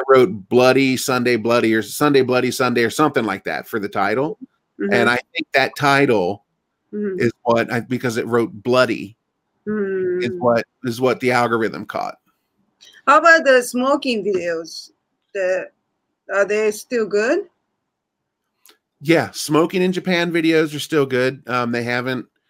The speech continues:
Speaker 1: they haven't clamped down on those. That, uh, there's a, uh, Tomoko and I have a video called Sleeping Together,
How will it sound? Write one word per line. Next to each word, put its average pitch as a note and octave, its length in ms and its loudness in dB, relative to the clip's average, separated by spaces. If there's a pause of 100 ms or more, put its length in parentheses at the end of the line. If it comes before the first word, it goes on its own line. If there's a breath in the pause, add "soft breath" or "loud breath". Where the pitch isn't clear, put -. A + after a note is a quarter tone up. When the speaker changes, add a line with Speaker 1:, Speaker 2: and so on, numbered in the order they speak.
(260)
Speaker 1:
they A#2+ 80 -2
haven't B2 340 -2
clamped C3 340 0
down B2 160 2
on A#2+ 140 2
those. A#2+ 280 0
That, G#2+ 280 -2 (380 soft breath)
uh, B2 240 4
there's D#3 320 2
a, C#3 160 6 (400)
uh, D#3 140 0 (340)
Tomoko G3 520 0
and D3 80 2
I C3+ 120 2
have C3+ 160 -4
a B2 60 -4
video C3 400 -2
called A2+ 280 -4
Sleeping D3+ 500 -2
Together, F#2 600 -6